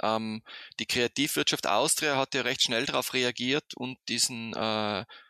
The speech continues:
ich nenne es mal am Anfang den covid-Newsletter rausgeschickt, der mir persönlich sehr gut gefallen hat,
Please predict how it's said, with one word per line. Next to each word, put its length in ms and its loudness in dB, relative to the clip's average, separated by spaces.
ich 160 -12
nenne 120 0
es 80 -4
mal 160 0
am 100 -2
Anfang 320 -2
den 120 -4
covid-Newsletter 800 -2
rausgeschickt, 540 0
der 80 0
mir 160 -2
persönlich 420 0
sehr 180 2
gut 160 -6
gefallen 360 0
hat, 140 0